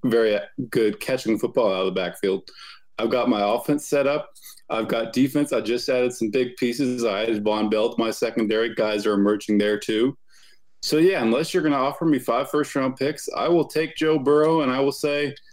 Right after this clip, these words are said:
"You know what? We won two games this past season with Joe Burrow and the additions we've made and guys stepping up. We're gonna be an eight-win team in twenty twenty, and we'll be a playoff team in twenty twenty-one with a quarterback who can lead us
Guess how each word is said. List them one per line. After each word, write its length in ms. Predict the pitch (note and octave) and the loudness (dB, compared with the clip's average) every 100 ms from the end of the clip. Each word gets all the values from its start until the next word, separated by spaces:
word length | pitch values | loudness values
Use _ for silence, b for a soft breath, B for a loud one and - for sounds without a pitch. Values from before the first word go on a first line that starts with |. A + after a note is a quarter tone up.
| b - | b -8
"You 100 | B2+ | 0
know 100 | D3 | 2
what? 240 | D#3 D#3+ D3+ | 4 2 4
We 120 | D#3 | 4
won 280 | F3+ C#3 C3 | 4 2 0
two 240 | - F#3+ | 0 0
games 320 | D#3+ D#3 D#3 | 2 2 2
this 140 | D3+ C#3+ | 0 -4
past 300 | D3+ C3+ - | -4 -4 0
season 360 | C#3+ C3+ C#3+ | 0 2 2
with 180 | B2 B2 | 2 0
Joe 200 | - C#3 | 2 2
Burrow 500 | A#2 B2 A#2+ B2 B2 | 4 4 6 4 2
and 140 | - A2 | 0 0
the 80 | |
additions 360 | G#2 A#2 - A#2 | 0 -2 -2 0
we've 140 | A2+ | 2
made 400 | G#2+ G#2+ G#2+ A2 - B B - | 2 0 0 -4 -6 B B -6
and 120 | G2+ | -4
guys 240 | A2 A2+ - | -2 -4 -2
stepping 380 | E3 - A2 | -4 0 0
up. 180 | G2+ G#2 - | 0 -2 0
We're 140 | C3+ | 2
gonna 140 | C#3 | 2
be 140 | A#2+ A2 | 2 0
an 100 | - | -2
eight-win 440 | B2 C3+ C#3 C#3 A#2+ | -4 -4 0 0 0
team 460 | - A#2+ A#2 A2+ | -2 -2 0 -2
in 120 | A#2+ G#2+ | -2 -6
twenty 340 | - A2+ G#2+ | -2 -2 -2
twenty, 500 | - A2 G#2+ G#2+ G#2+ B B B | -4 -2 0 -2 -6 B B B
and 100 | - | 0
we'll 100 | A#2+ | 2
be 100 | A#2+ | 4
a 80 | A#2+ | 0
playoff 520 | - - C3 A2+ G#2+ | 0 0 0 2 -4
team 180 | - A2 | -2 0
in 100 | G#2 | 0
twenty 280 | G2 A#2+ A2 | 0 -2 -2
twenty-one 440 | G#2 G#2+ G#2 G2+ | -2 -2 0 0
with 140 | G2+ G2 | 0 -4
a 40 | |
quarterback 480 | - A2+ G#2 G2 - | 0 0 2 -2 -2
who 100 | G#2+ | -4
can 220 | G#2 G2+ | 0 2
lead 180 | G#2 A2 | 2 2
us 260 | G2+ G2+ | 0 -2